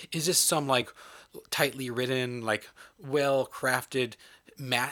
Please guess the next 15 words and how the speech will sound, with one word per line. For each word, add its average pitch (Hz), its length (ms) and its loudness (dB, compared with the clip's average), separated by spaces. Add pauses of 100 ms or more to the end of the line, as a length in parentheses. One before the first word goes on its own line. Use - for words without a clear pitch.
forgotten 131 480 2
masterpiece? 127 600 0
No. 120 300 -2
Is 113 220 -4
this - 260 -2
one 139 160 -2
of 139 80 0
the 127 60 -2
most 127 260 -2
fun 127 340 -4
you'll 120 160 -2
have, 120 560 -2
like, 117 220 -2
fun - 340 -4
surprises 127 800 2